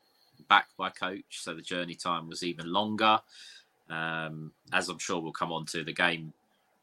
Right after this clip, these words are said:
it wasn't ideal. As I say, first time, obviously, Ben and I went to a game, uh,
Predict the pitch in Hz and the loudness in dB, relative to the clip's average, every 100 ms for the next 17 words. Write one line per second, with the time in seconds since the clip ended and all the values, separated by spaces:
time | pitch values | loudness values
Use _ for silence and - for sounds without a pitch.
0 | _ _ _ - - 92 85 85 82 80 | _ _ _ -14 -10 -6 -6 0 0 2
1 | 95 90 92 - 101 90 - - - _ | 0 0 2 6 6 4 -2 -14 -20 _
2 | 127 110 131 110 107 104 113 113 107 107 | 2 6 10 10 8 -4 -4 -2 0 2
3 | 104 101 - 107 107 104 101 101 - | 0 -2 -2 2 4 4 0 -12 -10